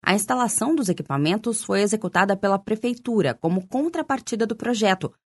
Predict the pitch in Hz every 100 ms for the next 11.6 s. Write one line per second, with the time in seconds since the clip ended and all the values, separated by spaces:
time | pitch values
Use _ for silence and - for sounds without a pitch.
0 | _ _ 302 - 277 233 233 226 _ 202
1 | 196 185 214 220 220 208 185 - 170 -
2 | 202 214 220 196 190 165 160 135 139 160
3 | 165 - - 156 151 - 262 392 - 277
4 | 262 185 180 185 175 185 220 185 185 220
5 | 262 254 233 202 202 175 180 208 - 190
6 | 185 202 247 247 220 127 117 - _ _
7 | _ _ - _ 170 175 190 175 156 180
8 | 180 165 151 151 143 151 - 139 117 156
9 | 165 143 - - _ _ 180 170 214 277
10 | 302 214 226 220 190 190 196 190 190 196
11 | 202 202 180 170 - -